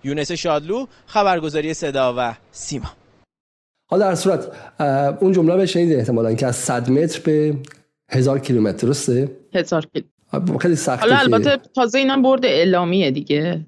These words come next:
Speaker 3: به هر حال با توجه به غروب، بندهای غروب دو هزار و بیست و سه، اکتبر دو هزار و بیست و سه و محدودیت‌هایی که ایران داره برای تحریم‌های موشکی و اینهاش، دیگه گفته می‌شه حدود هزار کیلومتر، ولی حالا دیگه خدا می‌دونه چقدره.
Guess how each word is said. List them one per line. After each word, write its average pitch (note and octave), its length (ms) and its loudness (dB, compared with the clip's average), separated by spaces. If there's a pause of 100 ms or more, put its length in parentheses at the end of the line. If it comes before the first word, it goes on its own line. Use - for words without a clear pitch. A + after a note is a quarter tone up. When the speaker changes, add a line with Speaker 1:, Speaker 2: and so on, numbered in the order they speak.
(120)
Speaker 3:
به C#3 80 2
هر D3 120 2
حال F3 200 0
با F#3 140 2
توجه F#3 460 0
به E3+ 380 2 (680)
غروب، E3+ 360 4
بندهای F3 460 2
غروب F#3 420 4 (260)
دو F3 160 2
هزار D#3+ 220 2
و D#3+ 40 2
بیست E3 240 -2
و D#3+ 60 2
سه، D#3+ 340 2
اکتبر F3 460 2
دو F3 140 2
هزار D#3+ 200 2
و D#3 60 4
بیست D#3 260 0
و D#3 60 2
سه G3+ 260 2
و F3+ 140 2
محدودیت‌هایی E3+ 760 0
که G3 100 0
ایران E3+ 320 2
داره D#3+ 300 0
برای D#3+ 340 2
تحریم‌های E3 460 2
موشکی D#3+ 540 0
و D#3+ 40 4
اینهاش، G3 680 2
دیگه A3 260 0
گفته G#3+ 380 0
می‌شه A#3 200 2
حدود G3+ 260 2
هزار F3 440 2
کیلومتر، D#3 560 -4
ولی - 160 0
حالا F2 200 0
دیگه - 220 -2
خدا E3+ 300 2
می‌دونه C#3 400 2
چقدره. D3+ 460 -4